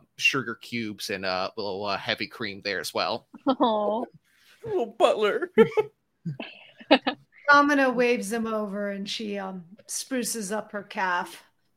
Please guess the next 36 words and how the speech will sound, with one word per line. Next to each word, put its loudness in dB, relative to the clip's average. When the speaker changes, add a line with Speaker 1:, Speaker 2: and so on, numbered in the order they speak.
Speaker 1:
Now, -2
this 0
is -4
a -2
fun -2
character -2
moment. -2
How 6
does 2
Domina 0
take -2
her -6
calf? -2
Speaker 4:
I'd -4
say 4
she 0
takes -2
it -4
with -4
milk -2
and -4
sugar. -6
Speaker 1:
A 0
lot, -2
or 0
just -10
a, -2
just -6
a, -2
a -2
respectable -6
amount? -12
Speaker 4:
Just -4
a -2
respectable -6
amount. -12